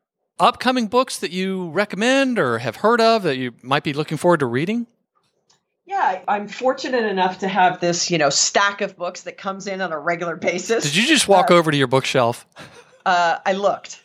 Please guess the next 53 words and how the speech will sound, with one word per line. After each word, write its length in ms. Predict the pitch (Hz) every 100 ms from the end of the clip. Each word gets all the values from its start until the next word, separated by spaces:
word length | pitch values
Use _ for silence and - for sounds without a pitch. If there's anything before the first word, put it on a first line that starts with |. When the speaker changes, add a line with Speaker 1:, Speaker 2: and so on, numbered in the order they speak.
| -
Speaker 1:
Okay. 340 | 147 - -
Speaker 2:
And 80 | 185
I 100 | 180
looked, 320 | 180 233 240
I 80 | 190
was 200 | 196 214
leaning 440 | 208 247 269 277
to 120 | - 214
look 300 | 196 196 -
to 100 | 185
go, 400 | 180 170 156 -
"Okay, 600 | 208 220 190 120 78 - _
what 440 | 143 160 196 247
would 100 | 285
I 200 | 294 302
say?" 840 | 302 - 180 127 110 113 156 262 - _ -
There 420 | 226 277 359 403
are, 560 | 233 233 226 220 220 233
let's 200 | - -
see, 100 | 220
what, 220 | 254 -
what 240 | - 269 -
would 100 | 349
be 140 | 320
one 380 | 240 180 180 180
that 180 | 170 160
I 140 | 165
just 480 | 160 - 175 185 -
read 400 | 147 131 127 147 _ _ _ _ -
that, 520 | 135 147 147 - - -
well, 300 | 208 220 -
I 80 | 202
loved 400 | 208 220 254 -
Quiet 400 | - 165 147 -
by 80 | 151
Susan 360 | - 147 143 143
Cain. 300 | 151 139 131
I 60 |
thought 180 | 131 139
that 80 | 139
was 140 | -
a 40 | 143
great 300 | 135 131 110
book, 180 | 98
although 240 | 131 139 135
that's, 360 | 139 139 - - _ _ _ _
that's 200 | 175 180
a 40 |
little 180 | 160 147
dated 360 | 151 139 139 123
as 180 | 131
well. 280 | 135 110 87
But, 280 | - 156